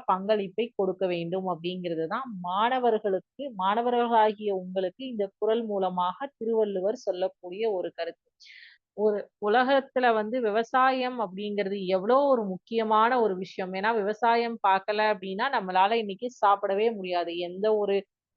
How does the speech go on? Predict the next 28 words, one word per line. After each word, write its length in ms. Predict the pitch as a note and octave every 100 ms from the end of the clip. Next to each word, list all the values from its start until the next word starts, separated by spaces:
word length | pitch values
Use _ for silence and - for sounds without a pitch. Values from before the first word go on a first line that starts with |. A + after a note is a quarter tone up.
| _ _
ஃபுட்டுமே 380 | A#3 G3 A3 A#3+ B3+
வந்து 200 | G#3+ B3
நமக்கு 320 | A3+ F#3+ F3+
கிடைக்காது. 540 | F#3 F3+ F3 F3+ E3 D#3+ - _ _
So, 120 | - F#3
விவசாயம் 760 | F3+ G#3+ A#3+ D4 D4 D4 D4 C#4
எந்த 400 | G#3+ A#3 C4 C#4
அளவுக்கு 480 | C#4 A#3 B3+ C4+ C#4 A#3
முக்கியமோ, 640 | G3 - A3+ G#3 F3+ G3+ F#3 -
அந்த 280 | G3 B3 C4+
அளவுக்கு 380 | A#3 G#3+ G#3+ B3
வந்து 260 | G#3 G3 B3
நம்மளும் 480 | G#3+ G3 A3+ B3+ B3
நம்மளுடைய 380 | G3+ G3 F#3+ G3
அறிவை 360 | F#3 F#3+ A#3+ B3
வளர்த்து 380 | A3 G3 G3+ B3 -
கொள்வது 380 | G#3+ G#3+ G#3 A3+
அப்படிங்கிறது 520 | A3 G3+ G3+ F#3+ F3+
வந்து 200 | F#3+ B3+
ரொம்ப, 220 | C4 G3 A3
ரொம்ப 200 | A3+ A3+ C4
முக்கியமான 580 | G#3+ - A3+ G#3+ A3 B3 A3+
ஒரு 140 | F#3
விஷயம். 340 | F3 - F3 - _ - - _
So, 120 | - A#3 G#3+
அந்த 260 | G#3 A#3+ B3 G#3+
அறிவை 420 | G#3 C4+ D4 D4
வளர்த்து, 520 | A3 G3+ A3 A3 C4+